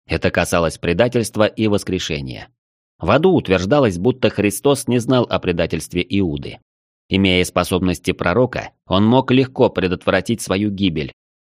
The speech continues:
В противном случае получалось, будто Христос спланировал собственную смерть, что, разумеется, не могло послужить принятию грехов.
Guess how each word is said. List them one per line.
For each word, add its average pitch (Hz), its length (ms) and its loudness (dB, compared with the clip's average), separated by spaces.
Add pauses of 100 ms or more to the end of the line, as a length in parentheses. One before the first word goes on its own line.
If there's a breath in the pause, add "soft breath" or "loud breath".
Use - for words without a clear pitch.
В - 60 -20
противном 104 560 2
случае 71 560 -6
получалось, 92 600 2
будто 95 300 0
Христос 87 640 -2
спланировал 101 720 2
собственную 95 640 -2
смерть, - 460 -4 (100)
что, - 400 2
разумеется, 143 640 2
не 139 160 4
могло 113 360 2
послужить 101 560 -2
принятию 90 560 0
грехов. 92 520 -6